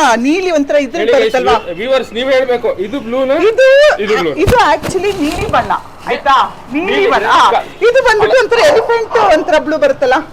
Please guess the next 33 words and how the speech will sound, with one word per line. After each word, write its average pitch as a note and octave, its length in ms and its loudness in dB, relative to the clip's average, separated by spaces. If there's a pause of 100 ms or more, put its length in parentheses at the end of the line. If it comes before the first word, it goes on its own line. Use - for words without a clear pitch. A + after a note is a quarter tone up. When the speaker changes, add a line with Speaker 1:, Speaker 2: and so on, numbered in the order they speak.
(260)
Speaker 1:
ಈ C4+ 340 -4
ಕ-, A#3+ 400 -2
ಆನೆ C#4+ 220 0
ಕಲರ್ C4+ 380 -2
ಟೈಪ್, B3 220 -2
Speaker 2:
ಹ್ಮ್. - 380 -6
Speaker 1:
ಎಲಿಫೆಂಟ್ D#4 440 -4
ಗ್ರೇ F4+ 240 0
ಬೇರೆ, - 240 0
ಅದು - 200 -2
ನಾನು C4 160 -4
ತೋರಿಸ್ತೀನಿ A#3+ 420 -4
ನಿಮ್ಗೆ. F3+ 240 -6
Speaker 2:
ಹಾ. C3 440 -10
Speaker 1:
ಇದೊಂಥರ F4 380 -2
ಬ್ಲೂ D#4 340 -2
ಕಲರ್ C#4 220 0
ಅಲ್ಲಿ - 180 0
ಬರುತ್ತೆ G3 280 -4
ನೋಡಿ, F3+ 160 -4
ಈ G#3+ 340 -16
ತರ G3 100 0
ಬರುತ್ತೆ. - 580 -6 (480)
ಇದು D4+ 140 -8
ನೀಟಾಗಿ E4 420 -4
Speaker 2:
ಇದು D4+ 80 0
Speaker 1:
ನೋಡಿದ್ರೆ - 200 0
Speaker 2:
ನನ್ - 100 2
ಪ್ರಕಾರ B3+ 220 0
Speaker 1:
ಗೊತ್ತಾಗುತ್ತೆ. A#3+ 280 2
Speaker 2:
ಯಾವ G3+ 80 -2
ಕಲರ್ G3+ 200 -2
ಗೊತ್ತಾ? D#3+ 260 -2